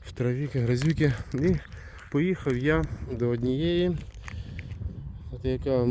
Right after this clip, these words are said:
продавчиня в магазині, спитав, що пос-, вона порекомендує. Порекомендувала отаку штуку, Декамбе Форте. Це, получається,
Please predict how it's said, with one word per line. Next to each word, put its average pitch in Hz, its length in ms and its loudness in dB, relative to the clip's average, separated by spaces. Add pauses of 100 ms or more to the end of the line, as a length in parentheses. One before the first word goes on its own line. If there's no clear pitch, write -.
(260)
продавчиня 120 1300 2
в 110 40 6
магазині, 131 640 4
спитав, 139 520 0 (160)
що 127 180 0 (100)
пос-, 123 260 -6 (180)
вона 117 440 2
порекомендує. 113 840 4 (340)
Порекомендувала 123 840 2
отаку 127 500 -2
штуку, - 480 -6
Декамбе 135 580 0 (100)
Форте. 107 420 0 (800)
Це, 131 180 -2
получається, 123 920 2